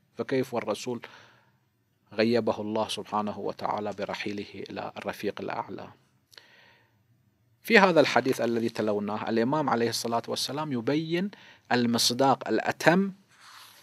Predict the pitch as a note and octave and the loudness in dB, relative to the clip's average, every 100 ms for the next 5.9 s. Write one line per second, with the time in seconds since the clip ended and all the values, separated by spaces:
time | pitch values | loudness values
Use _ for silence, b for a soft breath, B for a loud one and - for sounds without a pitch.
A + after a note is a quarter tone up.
0 | B _ - A2+ A2 B2+ C#3+ C#3 B2+ A#2+ | B _ -2 4 6 8 6 6 2 2
1 | G#2+ - C#3+ D#3 D#3 D3 B2+ A2 A#2 A2 | 0 0 2 2 0 2 0 0 0 0
2 | A2 G#2+ G#2+ B2+ B2 A2+ G#2 G#2 C3+ - | 0 -2 -2 -4 -4 -4 -4 -2 -2 0
3 | A2 G2+ G2+ - B2 - G#2+ G2+ - G2 | -2 -2 -8 0 0 0 -6 -8 -8 -14
4 | F#2+ _ _ b b b b b b G#2 | -16 _ _ b b b b b b -2
5 | G2+ G2+ - B2 - G2+ G#2 F#2 | 2 2 6 4 2 -4 -4 -10